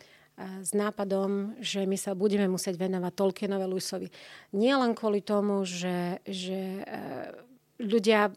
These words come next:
čítajú a poznajú ich diela, ale aj kvôli tomu, že sú to veľmi inšpiratívne osobnosti. A možno aj práve pre nás preto, že, že, e, jeden z nich ako hlboko veriaci človek a druhý ako konvertita a ako priatelia medzi sebou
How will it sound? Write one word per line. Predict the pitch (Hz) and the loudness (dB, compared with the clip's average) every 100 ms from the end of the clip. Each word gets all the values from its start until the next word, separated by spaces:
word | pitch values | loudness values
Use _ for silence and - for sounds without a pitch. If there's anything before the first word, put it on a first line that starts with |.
| _ - | _ -2
čítajú | 226 220 220 208 | 0 4 6 8
a | 196 | 6
poznajú | 190 208 214 208 202 | 4 2 4 6 4
ich | 180 170 | 2 0
diela, | 185 196 240 - | 0 0 -2 -2
ale | 190 208 | 0 0
aj | 214 214 - | 0 -2 -2
kvôli | 226 220 | -2 -2
tomu, | 220 214 214 214 196 | 0 0 2 0 0
že | 208 196 185 - - - | -2 -2 -4 -14 -16 -12
sú | 202 | -2
to | 214 | 4
veľmi | 220 214 208 | 6 6 4
inšpiratívne | - 208 196 196 196 | 4 2 2 0 0
osobnosti. | 202 - 196 202 202 - 285 - - - | -2 -2 -2 -2 -4 -4 -6 -6 -18 -2
A | 220 | 2
možno | 262 247 | 4 4
aj | 226 | 0
práve | 240 226 220 | 2 0 0
pre | 220 | -2
nás | 208 190 | -4 -4
preto, | 208 208 214 190 | -4 -2 -2 -2
že, | 185 202 208 | 0 0 0
že, | 190 180 202 190 185 - - - 196 | -4 -2 2 2 -2 -8 -20 -12 -4
e, | 180 180 | -2 2
jeden | 202 220 | 2 4
z | 208 214 | 2 2
nich | 208 | 0
ako | 208 | 0
hlboko | 196 202 202 208 | -2 -2 -2 -2
veriaci | 208 202 190 | -2 -4 -8
človek | 214 202 196 | -2 -2 0
a | 190 | 0
druhý | 202 190 | 0 0
ako | 180 196 | -2 -4
konvertita | - 220 214 208 214 202 233 269 - - - - | 2 4 4 2 -2 -4 -4 -4 -10 -20 -8 0
a | 233 | 0
ako | 233 214 | 2 0
priatelia | 202 202 190 202 190 202 240 | 4 4 2 -2 -2 0 -2
medzi | 233 196 202 | -2 -4 -2
sebou | - 196 196 | -2 0 2